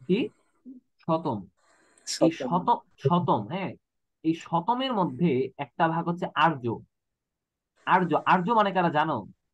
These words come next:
Speaker 1: তোমাদেরকে বলি, এটা আর্যকে ইংলিশে বলে আরিয়ান, এ আর ওয়াই এ এন। এই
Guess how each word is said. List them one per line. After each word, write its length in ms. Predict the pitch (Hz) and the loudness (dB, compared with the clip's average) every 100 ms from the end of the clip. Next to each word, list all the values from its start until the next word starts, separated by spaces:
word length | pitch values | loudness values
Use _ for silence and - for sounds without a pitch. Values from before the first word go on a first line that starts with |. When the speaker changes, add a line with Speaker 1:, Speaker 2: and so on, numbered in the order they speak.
| _ _ _ _ _ _ | _ _ _ _ _ _
Speaker 1:
তোমাদেরকে 340 | - 139 147 139 | -6 -4 -4 -4
বলি, 400 | 127 143 120 98 | 0 2 2 -2
এটা 180 | 127 127 123 | -6 -6 2
আর্যকে 720 | 160 180 233 226 170 160 165 - | 2 2 -2 -2 0 0 -2 -2
ইংলিশে 440 | 170 185 190 180 | 2 2 0 -2
বলে 300 | 196 190 190 - | 2 2 2 0
আরিয়ান, 500 | 165 196 180 113 - _ _ _ _ _ _ _ _ _ - | 0 2 -2 -4 -10 _ _ _ _ _ _ _ _ _ -10
এ 340 | 156 170 202 - _ _ _ _ _ | -4 -4 -4 -10 _ _ _ _ _
আর 380 | 135 151 165 190 180 - _ _ _ _ _ _ - | 0 4 6 4 -4 -18 _ _ _ _ _ _ -10
ওয়াই 540 | 143 160 165 180 214 247 _ _ _ _ - | 0 4 6 4 0 -10 _ _ _ _ -12
এ 140 | 156 156 | -8 -8
এন। 180 | 123 110 92 90 - _ _ _ _ _ _ _ _ _ _ _ _ _ _ _ - 110 | -8 -10 -12 -20 -20 _ _ _ _ _ _ _ _ _ _ _ _ _ _ _ -10 -6
এই 200 | 123 | -6